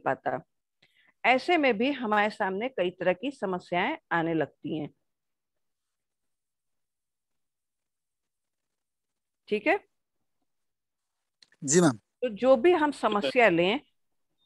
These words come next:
Speaker 1: उसमें जो भी हम variables लें, उन variables पे पहले किस तरह का अध्ययन हो चुका है, ये जानना बहुत जरूरी होता है। ठीक है,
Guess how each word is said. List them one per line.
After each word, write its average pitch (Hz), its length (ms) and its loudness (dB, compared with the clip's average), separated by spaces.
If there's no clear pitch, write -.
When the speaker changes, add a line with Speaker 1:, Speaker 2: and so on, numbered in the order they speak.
Speaker 1:
उसमें 277 400 -2
जो 262 180 0
भी 320 140 4
हम 320 160 4
variables 196 640 4
लें, 147 240 -2
उन 330 140 0
variables 240 680 4
पे 247 200 6
पहले 247 460 -6
किस - 300 -10
तरह 233 160 0
का 254 140 -2
अध्ययन 190 500 -4
हो 208 160 -4
चुका 180 320 -2
है, 175 280 0
ये 254 220 -4
जानना 196 560 0
बहुत 214 440 -2
जरूरी 170 360 0
होता 139 320 -4
है। 143 120 -6
ठीक 220 160 -4
है, 311 100 0